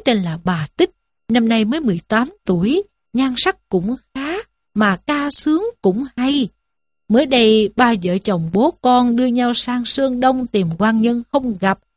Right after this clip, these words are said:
phải lưu lạc đến huyện Vận Thành này. Cũng muốn đem nghề ca sướng kiếm ăn, nhưng ở đây không mấy người thưởng thức, thành ra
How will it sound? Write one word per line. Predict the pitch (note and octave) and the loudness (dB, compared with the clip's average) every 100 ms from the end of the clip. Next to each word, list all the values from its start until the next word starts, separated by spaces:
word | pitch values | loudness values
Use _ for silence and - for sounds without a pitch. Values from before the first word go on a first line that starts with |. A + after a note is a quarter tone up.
| _ _ - | _ _ -4
phải | G#3+ | 0
lưu | C4 C4 | 2 2
lạc | B3 F#3+ F3 | 2 0 -2
đến | - A#3 B3+ - A#3+ | -2 -2 -2 -8 -4
huyện | F#3 F3+ | -2 -2
Vận | G3 F3 F#3 - | -2 -4 -6 -6
Thành | G3+ F3 D#3+ | -4 -2 0
này. | F#3 F3+ E3 - _ _ _ _ - | 0 0 -2 -8 _ _ _ _ -2
Cũng | F#3 F#3 A#3 A#3 | 0 2 2 4
muốn | B3+ D#4+ | 2 2
đem | A3+ G#3 G3 | -2 0 -2
nghề | F#3 E3+ E3 - | -2 -4 -6 -4
ca | A#3 A#3+ | -2 2
sướng | - - C4 F4+ - | 4 4 2 -2 -2
kiếm | D#4 E4 | -2 0
ăn, | A3+ C4 A3 - _ _ _ _ - | 0 2 2 -2 _ _ _ _ -4
nhưng | D4 | 0
ở | A#3+ | 2
đây | B3+ C4+ C4+ | 4 2 2
không | A#3 E4 D4+ | 0 0 0
mấy | D#4+ | -2
người | G4 A#3+ F#3 D#3 | 0 2 2 0
thưởng | F#3+ F#3 A#3+ | -4 -4 0
thức, | G4+ G#4 _ _ _ - | 0 0 _ _ _ -4
thành | G3+ F#3 | -2 0
ra | G#3 A3 | 0 0